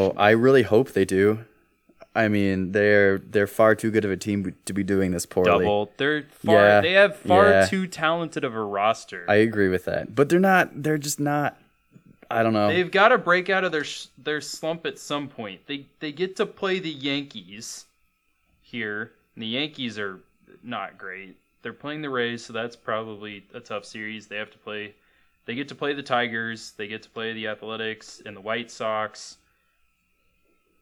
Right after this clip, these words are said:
Speaker 2: I,
Speaker 3: And the
Speaker 2: I s-, I think a
Speaker 3: Orioles
Speaker 2: double.
Speaker 3: again, double.
Speaker 2: I'm,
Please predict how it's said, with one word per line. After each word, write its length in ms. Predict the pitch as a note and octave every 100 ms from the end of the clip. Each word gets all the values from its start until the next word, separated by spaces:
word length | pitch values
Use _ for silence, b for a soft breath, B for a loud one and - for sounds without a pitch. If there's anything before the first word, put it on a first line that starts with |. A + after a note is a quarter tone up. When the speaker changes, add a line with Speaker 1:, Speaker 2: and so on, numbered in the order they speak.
| _ _ _ _ _ _ _
Speaker 2:
I, 120 | C3
Speaker 3:
And 80 | C#3
the 40 | C3
Speaker 2:
I 40 |
s-, 60 | B2 B2
I 140 | A#2+
think 160 | A#2+ G#2
a 20 |
Speaker 3:
Orioles 60 | F#2+
Speaker 2:
double. 140 | F2 F2+
Speaker 3:
again, 360 | F2+ G#2+ A2+ G#2
double. 140 | G2+
Speaker 2:
I'm, 280 | G#2+ G2 E2